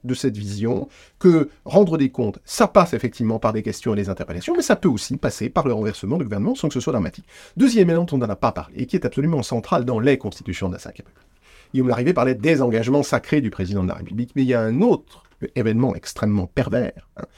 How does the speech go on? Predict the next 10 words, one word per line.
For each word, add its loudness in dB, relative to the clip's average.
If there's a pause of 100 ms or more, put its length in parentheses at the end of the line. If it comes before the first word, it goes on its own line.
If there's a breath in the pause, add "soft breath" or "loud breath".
(140 soft breath)
qui -4
s'est -2
installé, -8 (840 soft breath)
que 4
les 2
constitutionnalistes 0
surnomment 2
le 0
fait 2
majoritaire, -2